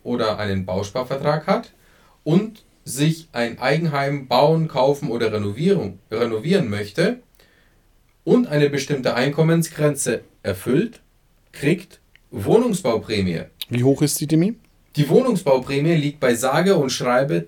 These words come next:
Speaker 1: zehn Prozent
Speaker 2: Krass.
Speaker 1: von einem maximalen Fördersatz. Der einzuzahlende Betrag wird auf siebenhundert Euro bei Singles limitiert und bei tausendvierhundert Euro bei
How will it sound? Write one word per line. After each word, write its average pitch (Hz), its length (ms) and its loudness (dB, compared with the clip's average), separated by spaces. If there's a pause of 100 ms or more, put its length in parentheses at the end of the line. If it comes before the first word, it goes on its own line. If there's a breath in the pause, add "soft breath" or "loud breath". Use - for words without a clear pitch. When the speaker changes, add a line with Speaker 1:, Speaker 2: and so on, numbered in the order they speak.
Speaker 1:
zehn 240 720 0 (200)
Prozent 190 1160 -2 (180)
Speaker 2:
Krass. - 440 -8
Speaker 1:
von 143 180 -4
einem 123 240 0
maximalen 156 920 0
Fördersatz. 139 1000 -2 (1300 soft breath)
Der 127 160 2
einzuzahlende 160 1040 2
Betrag 120 540 -2
wird 147 160 2
auf 113 160 -2
siebenhundert 147 640 0
Euro 127 340 0
bei 107 160 0
Singles 127 480 -2
limitiert 196 600 -4 (720 soft breath)
und 151 200 4
bei 127 140 2
tausendvierhundert 165 1200 0
Euro 147 500 0 (200)
bei 120 340 0